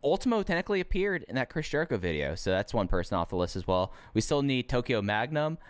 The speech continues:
uh, Meiko Satomura. That might, that one might be a little bit harder to do. Kaz Hayashi and Kurosawa.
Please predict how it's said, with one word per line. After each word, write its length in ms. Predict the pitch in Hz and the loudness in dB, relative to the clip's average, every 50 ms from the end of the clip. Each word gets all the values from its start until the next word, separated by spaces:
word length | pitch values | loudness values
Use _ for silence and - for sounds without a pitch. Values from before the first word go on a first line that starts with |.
| - - - | -12 -4 0
uh, 100 | 101 104 | 0 2
Meiko 360 | 101 104 104 113 - - 123 | 2 2 0 0 0 0 -2
Satomura. 640 | 117 - 123 113 107 107 104 101 104 107 113 110 110 - | 0 0 0 0 0 0 0 0 0 0 0 -2 -4 -4
That 160 | 104 101 85 | -4 -2 -2
might, 320 | 87 110 110 107 92 76 - | 0 -2 -2 -2 -2 -2 -2
that 160 | 104 104 85 | -2 0 0
one 120 | 95 98 | 0 -2
might 160 | 98 90 90 | -2 -2 -4
be 200 | - 95 87 82 - - | -4 -6 -6 -6 -4 -2
a 20 | |
little 160 | 98 101 107 107 | 0 2 2 2
bit 160 | 110 - - | 2 0 -2
harder 400 | - - 104 95 98 98 98 95 | -2 0 0 0 2 0 0 -2
to 160 | - - 101 | -4 -6 -6
do. 320 | 104 - 95 90 90 90 92 - - - - - - | -2 0 2 2 2 0 -2 -4 -10 -20 -20 -16 -8
Kaz 280 | - - 127 117 123 120 | -2 0 2 2 2 2
Hayashi 640 | 135 120 113 110 104 101 107 - - 131 120 117 - - | 2 2 2 2 0 0 -2 -2 -2 0 0 -2 -4 -6
and 160 | - 101 - | -8 -8 -6
Kurosawa. 640 | - - 131 120 113 - - 107 95 92 80 - 50 | -2 0 0 0 0 0 0 0 0 0 0 -4 -8